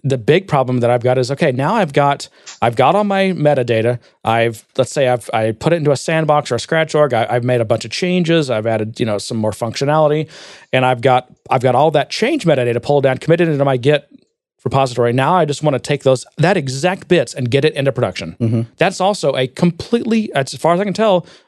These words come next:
Speaker 1: unaddressed problem.
Speaker 2: Right. And that was my original thought of what Scratch orgs were, was this, this kind of org that you can stand up and you could set it up and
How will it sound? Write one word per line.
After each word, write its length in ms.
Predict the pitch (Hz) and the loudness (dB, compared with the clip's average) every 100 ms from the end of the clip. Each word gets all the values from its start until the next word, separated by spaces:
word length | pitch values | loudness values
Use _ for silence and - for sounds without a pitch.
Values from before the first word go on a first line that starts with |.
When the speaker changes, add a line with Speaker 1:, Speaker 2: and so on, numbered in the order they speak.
| _ - | _ -4
Speaker 1:
unaddressed 600 | 202 190 151 180 - - | -2 -2 0 0 -2 -2
problem. 480 | 151 139 104 90 - - | -2 -2 -4 -10 -10 -4
Speaker 2:
Right. 280 | 101 87 _ _ _ _ _ _ _ _ _ _ - | -4 -6 _ _ _ _ _ _ _ _ _ _ -2
And 120 | 147 | 0
that 80 | 240 | 2
was 120 | 214 | 2
my 120 | 170 | 2
original 300 | 151 180 139 | 2 2 0
thought 380 | 117 - 147 - | 0 0 0 -2
of 100 | 127 | -2
what 140 | 120 | -4
Scratch 300 | - 127 117 | -2 -2 -2
orgs 220 | 127 104 120 | -2 -2 0
were, 180 | 156 | 0
was 160 | 110 104 | 0 -4
this, 160 | 107 - | -8 -4
this 240 | 131 - | -4 -4
kind 200 | - 143 | -2 -2
of 80 | 123 | 0
org 200 | - 143 | 0 0
that 140 | 127 - | -2 -4
you 40 | |
can 80 | 123 | -6
stand 360 | - 131 143 135 | -4 -2 0 2
up 240 | 135 135 | 0 0
and 100 | 117 | -2
you 100 | 117 | -2
could 200 | - 107 | -4 -6
set 180 | - 123 | -4 -2
it 100 | 120 | 0
up 340 | 120 123 - - | 0 -2 -6 -6
and 380 | 113 104 98 | -4 -4 -4